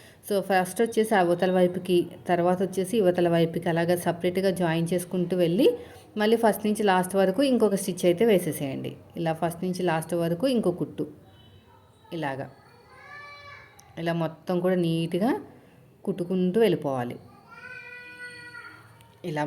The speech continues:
మొత్తం కూడాని. ఇప్పుడు రెండోది, రెండో హ్యాండ్ కూడా అంతేనండి. కరెక్ట్గా మిడిల్లో పెట్టేసుకోండి.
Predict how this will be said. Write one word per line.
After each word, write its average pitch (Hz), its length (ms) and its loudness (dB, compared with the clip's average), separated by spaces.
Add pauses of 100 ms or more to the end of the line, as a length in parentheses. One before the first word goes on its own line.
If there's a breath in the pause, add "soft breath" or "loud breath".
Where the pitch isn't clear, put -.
మొత్తం 147 300 -8
కూడాని. 151 400 -2 (1400 loud breath)
ఇప్పుడు 208 300 0 (360)
రెండోది, 185 420 4 (480)
రెండో 185 220 4 (100)
హ్యాండ్ 170 300 6
కూడా 196 100 6
అంతేనండి. 160 540 2
కరెక్ట్గా 196 560 2
మిడిల్లో 180 340 6
పెట్టేసుకోండి. 160 680 0